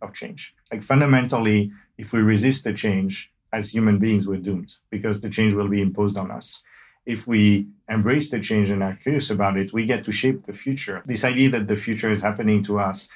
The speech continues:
is a complete misconception. Like, we get to shape what the future looks like, but that requires us to get involved, to actually say we want to be part of the change, we want to impact it in a positive way. If we're putting our head in the sand thinking, "Oh, automation is gonna happen no matter what,"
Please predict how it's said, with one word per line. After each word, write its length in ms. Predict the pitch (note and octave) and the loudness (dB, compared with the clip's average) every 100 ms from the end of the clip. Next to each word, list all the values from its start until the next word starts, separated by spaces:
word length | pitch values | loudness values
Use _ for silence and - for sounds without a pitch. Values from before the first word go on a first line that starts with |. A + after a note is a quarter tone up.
| - - | -16 -6
is 80 | G2+ | -6
a 80 | |
complete 420 | G2+ G#2+ C#3+ C#3 - | -4 -4 -2 -4 -2
misconception. 680 | G#2 - G2 F#2+ F#2+ G2+ F#2+ | -2 -2 -6 -6 -10 -10 -10
Like, 140 | F#2 | -2
we 120 | A#2 | -2
get 220 | B2 G#2+ | 0 -2
to 80 | G#2+ | -4
shape 380 | G2 G#2+ G2 - | -2 0 -2 -4
what 100 | F#2+ | -8
the 80 | G2 | -8
future 320 | - G2 G2 | -8 -8 -6
looks 240 | A#3 A#3 | -6 -6
like, 260 | G#3 C#3 - - - _ - | -6 -6 -10 -20 -20 _ -6
but 100 | G#3 | 0
that 140 | B2 | 2
requires 480 | C3 A2 A2 G#2 G2+ | 2 2 4 4 4
us 180 | G2+ - | 0 -2
to 100 | G#2 | -4
get 160 | F#2+ G#2 | 0 2
involved, 480 | G2 G2 - - - | 2 2 0 -6 -6
to 80 | |
actually 500 | G#2 G#2 - G2+ G2 - - _ - | -4 -4 0 0 0 -6 -20 _ -10
say 220 | - A2 | -2 4
we 140 | G#2+ | 6
want 240 | G#2 C#3 C3+ | 6 2 0
to 60 | |
be 140 | G#2 G2 | -2 0
part 200 | G2+ G2+ | -2 -2
of 80 | |
the 60 | F#2+ | -6
change, 280 | - G#2 G2+ | 0 0 0
we 100 | G2+ | 0
want 360 | G#2 C3+ C3+ | 2 2 0
to 420 | - G#2+ G2+ G2 - _ _ | -2 2 2 0 -4 _ _
impact 460 | B2 G#2+ G#2 G2+ G#2+ | -2 0 2 0 -2
it 160 | G2+ | -4
in 100 | G#2 | -2
a 60 | G2 | -4
positive 500 | G#2 G2 G2 - F#2+ | -2 -4 -4 -6 -4
way. 280 | G2 F2+ - _ _ _ | -4 -8 -12 _ _ _
If 160 | G#2+ A2+ | -6 -2
we're 120 | G#2 | -2
putting 260 | A#2+ A#2+ | 0 2
our 60 | G#2+ | 2
head 160 | G#2+ A2 | 2 4
in 160 | G#2 | 4
the 80 | G2 | 2
sand 320 | - A#2 G#2+ | 0 2 2
thinking, 440 | G#2+ G2 G#2 G#2 G#2 | 2 2 4 4 2
"Oh, 240 | A#2 A2 | 0 0
automation 460 | G#2 A2+ G#2+ G2+ G#2+ | 0 2 2 2 0
is 80 | G2 | 2
gonna 180 | G#2 G2 | 0 2
happen 320 | G2+ G#2 G2+ | 0 0 0
no 100 | G2 | 0
matter 320 | G2 F#2+ G2 | 0 -2 -4
what," 320 | F#2 D#3 G#3 | -2 -2 -4